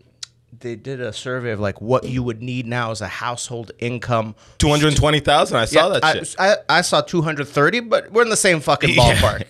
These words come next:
Speaker 2: It's
Speaker 1: Yeah.
Speaker 2: all fake, to be honest.
Speaker 1: Yeah, and you're
Speaker 2: It's
Speaker 1: just
Speaker 2: probably
Speaker 1: like,
Speaker 2: four hundred.
Speaker 1: I'm like, you know, and I remember my teacher in grade four being like, "You know, if you make at least a hundred thousand dollars a fucking year,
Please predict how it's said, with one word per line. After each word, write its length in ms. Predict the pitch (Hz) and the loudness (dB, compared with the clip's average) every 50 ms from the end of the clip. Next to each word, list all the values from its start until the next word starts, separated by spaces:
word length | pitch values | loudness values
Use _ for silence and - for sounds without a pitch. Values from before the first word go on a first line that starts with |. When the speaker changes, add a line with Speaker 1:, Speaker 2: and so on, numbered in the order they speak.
| _ | _
Speaker 2:
It's 120 | 190 - - | -6 -2 2
Speaker 1:
Yeah. 100 | - 185 | 4 6
Speaker 2:
all 120 | 185 190 143 | 6 4 4
fake, 300 | - 131 107 92 92 - | 2 0 0 0 0 0
to 60 | - - | 2 2
be 180 | 160 151 143 131 | 4 4 4 4
honest. 320 | 135 156 127 165 170 - | 4 4 4 2 2 2
Speaker 1:
Yeah, 160 | 170 220 208 | 2 2 2
and 80 | 180 175 | 4 4
you're 80 | 175 | 4
Speaker 2:
It's 80 | 156 151 | 4 4
Speaker 1:
just 80 | 208 - | 4 4
Speaker 2:
probably 160 | 170 214 214 | 4 6 6
Speaker 1:
like, 160 | 196 175 139 | 4 4 4
Speaker 2:
four 100 | 117 104 | 4 2
hundred. 400 | 92 92 82 80 - 80 73 104 | 0 -2 -4 -6 -6 -6 -6 -6
Speaker 1:
I'm 100 | 170 196 | -6 -6
like, 380 | 202 196 90 - - - - - _ _ | -6 -6 -6 -8 -12 -16 -18 -18 _ _
you 160 | 165 190 208 | -6 -4 -2
know, 100 | 208 180 | -2 0
and 80 | 165 160 | 0 -2
I 20 | |
remember 260 | 156 170 190 208 220 | -2 -2 -4 -6 -6
my 140 | 208 185 147 | -4 -6 -6
teacher 420 | - - - 165 165 - - 156 135 | -6 -6 -8 -8 -8 -6 -6 -6 -6
in 60 | 123 | -4
grade 240 | 131 127 123 123 117 | -4 -6 -6 -6 -8
four 260 | - - 131 135 127 | -8 -4 -4 -4 -4
being 240 | 117 123 120 120 117 | -4 -6 -8 -8 -8
like, 200 | 113 110 107 - | -10 -10 -10 -10
"You 80 | 123 | -10
know, 280 | 127 135 135 127 117 - _ _ _ _ _ _ - - | -8 -8 -8 -10 -12 -14 _ _ _ _ _ _ -20 -20
if 120 | - - | -18 -12
you 100 | - 156 | -10 -8
make 220 | 190 196 190 190 - | -6 -6 -6 -6 -6
at 180 | - 64 - | -8 -8 -8
least 380 | 175 180 180 - - - - - _ _ _ _ _ _ - | -8 -10 -8 -10 -10 -12 -14 -18 _ _ _ _ _ _ -10
a 40 | 107 | -10
hundred 400 | 95 92 123 135 156 151 165 156 | -8 -6 -8 -8 -8 -10 -14 -14
thousand 480 | - - 147 143 147 143 151 151 147 139 | -12 -10 -8 -8 -8 -8 -8 -10 -8 -6
dollars 640 | 131 120 120 135 139 147 151 151 156 165 - - - _ _ _ _ _ _ - | -4 -4 -4 -4 -6 -6 -8 -8 -10 -10 -12 -14 -14 _ _ _ _ _ _ -10
a 60 | 104 | -10
fucking 400 | - - 120 127 131 - 151 143 | -10 -8 -10 -10 -8 -10 -10 -10
year, 320 | 139 135 139 143 - - | -10 -10 -12 -12 -14 -16